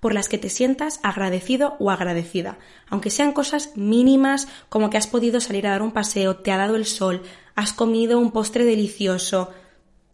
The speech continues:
Es igual que intentes encontrar de tu día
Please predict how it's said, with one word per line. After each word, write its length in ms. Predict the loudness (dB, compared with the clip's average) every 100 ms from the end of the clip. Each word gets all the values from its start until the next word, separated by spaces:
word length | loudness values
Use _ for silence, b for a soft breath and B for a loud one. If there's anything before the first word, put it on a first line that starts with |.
| 2
Es 220 | 4 6
igual 340 | 4 2 0 -4 B 0
que 100 | 4
intentes 420 | 4 4 2 -2
encontrar 680 | -2 -2 0 0 0 -4 -18 _ _ _ _ _ -6
de 160 | -2 0
tu 160 | 0
día 240 | 0 -2